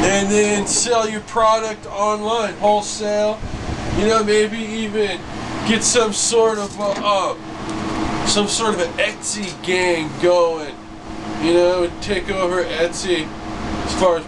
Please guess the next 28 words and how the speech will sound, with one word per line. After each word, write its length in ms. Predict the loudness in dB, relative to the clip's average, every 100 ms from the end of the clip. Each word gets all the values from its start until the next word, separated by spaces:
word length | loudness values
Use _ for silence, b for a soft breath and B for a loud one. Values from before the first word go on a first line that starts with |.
| -2
pipes 360 | 2 2 0
go. 320 | -4 0 2 0
I 1300 | -4 -12 -12 -10 -8 -8 -6 -4 -4 -2 -2 0 2
think 180 | 2
they 120 | 2 2
have 220 | 2 0
circles 920 | -6 -6 -4 -4 0 2 2 0 -8
or 60 | -10
something, 480 | -6 -6 -6 -6 -4
you 140 | -4
know, 300 | -4 -2 -2 -2
get 120 | -4
some 240 | -2 -2
big 160 | 0 0
old 160 | 0 0
Burn 240 | 0 0 0
and 140 | 0
Learn 240 | 0 0 0
circle 400 | 0 -2 -2 0
going 280 | 4 4 4
there. 180 | 2 -2 -2 -6 -8 -8 -6 -4 -4 -2 -2 -2 0 0 0 0 0 0 0 0 0 0 2 2 2 2 0 0 0 0 0 0 0 0 0 2
Well, 160 | 2 2
I 80 |
guess 120 | -2 -4
that's 200 | -4 0
about 340 | 2 2 2
it, 160 | -2
huh, 120 | -4